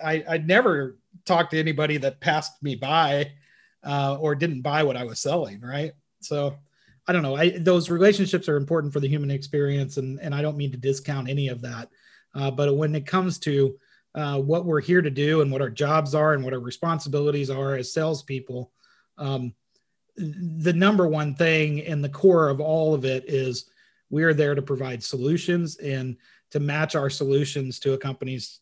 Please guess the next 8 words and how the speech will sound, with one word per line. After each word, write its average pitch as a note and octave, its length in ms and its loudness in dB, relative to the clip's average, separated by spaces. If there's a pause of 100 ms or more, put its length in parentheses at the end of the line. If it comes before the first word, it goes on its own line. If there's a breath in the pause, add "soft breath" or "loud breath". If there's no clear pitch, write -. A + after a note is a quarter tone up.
(120)
uh, C#2+ 240 -12 (260)
priorities. C3+ 760 0 (500 soft breath)
And, C3+ 460 -4 (120)
um, B2+ 440 -10 (220)
when F3+ 300 0
we E3+ 120 4
do D#3+ 240 0
that D3+ 420 2